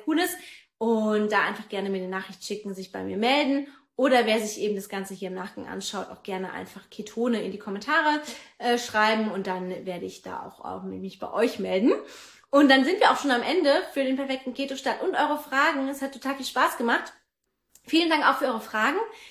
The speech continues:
Im Nachgang super gerne auch. Und die Tage kommen dann einfach nochmal ein paar detailliertere Lives. Das war einfach nur mal so ein Rundumschlag über die, äh, den Keto-Start und worauf es zu achten gilt. Ich hoffe, es hat dem einen oder anderen geholfen, vielleicht auch loszulegen.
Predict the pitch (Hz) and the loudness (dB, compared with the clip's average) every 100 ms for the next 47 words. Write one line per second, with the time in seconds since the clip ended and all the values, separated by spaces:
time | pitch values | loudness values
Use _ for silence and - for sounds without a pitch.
0 | - - 262 262 359 349 285 302 294 254 | -8 4 8 8 6 2 -2 0 0 2
1 | 247 233 226 302 427 - - _ - 254 | 2 2 4 4 2 -4 -20 _ 0 4
2 | 247 233 233 226 247 233 233 233 220 208 | 6 6 4 4 4 4 2 -2 -2 -4
3 | 214 214 202 196 196 196 196 208 262 311 | -4 -4 -4 -4 -6 -6 -6 -6 -4 -4
4 | 262 240 226 226 233 - - - 226 - | -4 0 4 4 2 -2 -14 -16 -6 -2
5 | 185 226 233 226 214 214 214 247 - 277 | 0 0 0 0 -2 -2 0 -2 0 0
6 | 311 - 247 233 240 247 - - _ - | 0 0 2 4 4 0 -8 -20 _ 2
7 | 277 254 254 254 247 220 220 226 226 220 | 6 6 4 4 4 2 2 0 -2 -4
8 | 220 240 220 214 - 220 208 240 247 220 | -4 -2 -2 -4 -4 0 2 2 0 -4
9 | 202 196 208 208 - 190 208 - 208 196 | -4 -2 -2 -4 -8 -4 -4 -4 -8 2
10 | 233 269 - 247 254 247 - - 220 220 | 2 2 -2 -6 -6 -8 -6 -4 -2 -2
11 | 185 208 196 196 214 269 302 277 262 214 | -4 -4 -4 -4 2 2 2 -2 -6 -6
12 | 202 247 330 - 277 269 269 262 | -6 -4 -4 -4 -2 0 2 0